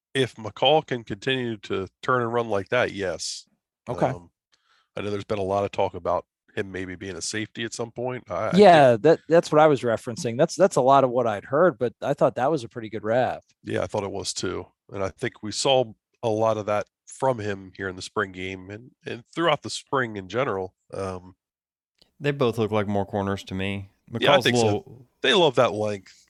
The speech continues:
Speaker 1: That, that length plays in this defense. This is what,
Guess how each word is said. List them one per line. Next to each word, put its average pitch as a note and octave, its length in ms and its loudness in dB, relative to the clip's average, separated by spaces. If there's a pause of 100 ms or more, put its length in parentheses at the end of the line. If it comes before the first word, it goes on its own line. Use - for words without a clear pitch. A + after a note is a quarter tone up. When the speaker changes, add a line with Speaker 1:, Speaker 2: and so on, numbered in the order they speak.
(160)
Speaker 1:
That, A#2+ 200 0
that B2+ 180 -2
length A#2 280 -4
plays G#2+ 300 -4
in F#2+ 60 -12
this F#2+ 160 -10
defense. - 880 -12
This A2 180 -12
is A#2 100 -10
what, G#2+ 240 -2